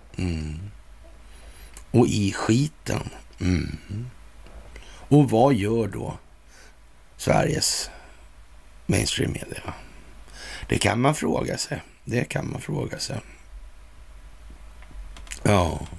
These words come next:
Och, ja. "Jag ser fram emot att Trump döms till fängelse för sina gärningar."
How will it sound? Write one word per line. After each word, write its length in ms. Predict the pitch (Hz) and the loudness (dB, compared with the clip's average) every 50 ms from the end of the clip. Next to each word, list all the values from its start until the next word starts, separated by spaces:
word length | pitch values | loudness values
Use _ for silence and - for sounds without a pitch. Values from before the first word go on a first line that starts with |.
| - - - - - - - - - - - - - - - - - - - - - - - - - - | -14 -16 -18 -20 -20 -20 -18 -16 -16 -14 -14 -14 -12 -12 -12 -12 -12 -12 -14 -14 -14 -14 -16 -16 -6 0
Och, 540 | - 123 117 113 110 107 107 104 101 98 92 - - - - - - - - | 4 8 8 10 10 10 10 10 8 6 4 0 -2 -6 -10 -18 -20 -4 2
ja. 360 | - 131 120 110 98 92 92 - - - - - - - - - - - - - - - - - - - - - - - - - - - | 4 6 6 6 6 2 -2 -4 -8 -12 -20 -20 -20 -20 -20 -20 -20 -20 -20 -20 -20 -20 -20 -20 -20 -18 -18 -18 -16 -16 -18 -18 -10 -6
"Jag 460 | - - 107 117 110 107 107 107 110 104 | -2 2 4 6 6 6 6 6 4 4
ser 220 | - - 117 110 | 4 6 6 4
fram 540 | 104 - - 101 107 110 110 107 98 101 110 | 4 2 2 2 2 4 4 4 2 2 2
emot 460 | 123 110 110 104 104 101 95 92 - | 4 4 4 4 4 4 2 2 0
att 120 | 107 98 | 0 0
Trump 480 | - - - 98 98 - - - - - | 0 0 2 2 4 2 2 0 -2 -2
döms 320 | - 98 95 - - - | 0 0 0 2 0 0
till 100 | - - | -2 -2
fängelse 640 | - - - 110 104 92 95 113 110 - - - 117 | 0 2 2 2 2 2 0 -2 -2 0 0 0 0
för 160 | 98 117 104 | 0 -2 -2
sina 260 | - - 120 117 113 117 | 0 0 0 2 2 2
gärningar." 640 | - - 113 104 104 104 104 107 107 110 110 - | 2 2 2 2 2 2 2 2 0 0 -2 -6